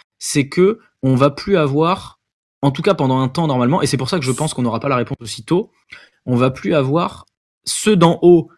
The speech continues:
qui font des trucs ensemble, ceux d'en dessous qui font des trucs ensemble, et c'est à ceux d'en dessous de trouver une solution pour passer devant. Là, on va avoir des croisées entre les groupes. Et du coup, ça va être soit ceux tout en haut,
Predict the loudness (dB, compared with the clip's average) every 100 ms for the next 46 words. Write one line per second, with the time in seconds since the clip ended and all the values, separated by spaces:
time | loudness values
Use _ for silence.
0 | _ -8 -6 -4 -2 0 -2 -4 -2 -2
1 | -4 -4 -6 _ -10 0 2 2 -2 -4
2 | -6 -4 -2 -2 -2 -4 -4 -2 -4 -2
3 | -2 0 0 0 -2 0 -2 -4 -4 -6
4 | -8 _ -2 -2 0 0 0 0 0 0
5 | -2 0 0 -2 -4 -8 _ _ -4 0
6 | 2 2 0 2 2 0 0 -2 -2 -4
7 | -4 -2 0 4 4 4 -2 _ -6 -2
8 | 0 0 -2 -6 -16 _ _ _ _ _
9 | _ _ _ _ _ _ _ _ 2 2
10 | 0 2 2 2 -8 -12 -2 0 2 -2
11 | -8 -6 -6 -2 -2 -2 -6 -10 -8 -2
12 | 0 0 -2 2 4 4 4